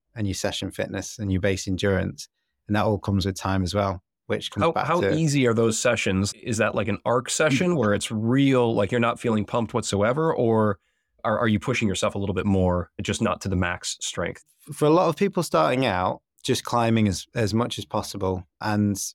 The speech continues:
Speaker 1: that does mean you'll have to drop the intensity a lot.
Speaker 2: Mm.
Speaker 1: So if you wanna have a better critical force, uh, you wanna be spending as much time on the wall as possible.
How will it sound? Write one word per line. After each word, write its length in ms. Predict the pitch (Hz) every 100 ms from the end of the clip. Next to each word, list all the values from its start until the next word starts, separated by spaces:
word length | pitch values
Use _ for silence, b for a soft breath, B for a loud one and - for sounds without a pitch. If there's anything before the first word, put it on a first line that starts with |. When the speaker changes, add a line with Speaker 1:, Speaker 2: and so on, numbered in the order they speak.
| _ -
Speaker 1:
that 200 | 127 113
does 200 | 135 120
mean 180 | 120
you'll 120 | 113 101
have 180 | 110
to 100 | -
drop 240 | 101 113 -
the 140 | 117
intensity 480 | 101 - 110 104 110
a 80 | 98
lot. 280 | 101 120 - _ _ -
Speaker 2:
Mm. 120 | 117
Speaker 1:
So 160 | 95 120
if 240 | 113 117
you 80 | -
wanna 160 | 151 147
have 140 | 135
a 80 | 123
better 520 | 110 113 - 110 107 110 -
critical 320 | 151 147 135
force, 400 | 113 107 107 - b b b -
uh, 280 | 143 139 143
you 100 | 135
wanna 180 | 147 139
be 100 | 135
spending 280 | - 117
as 100 | 107
much 200 | 113 113
time 220 | - 110 104
on 60 |
the 80 | 101
wall 180 | 101 98
as 80 | 92
possible. 580 | 107 95 - - 107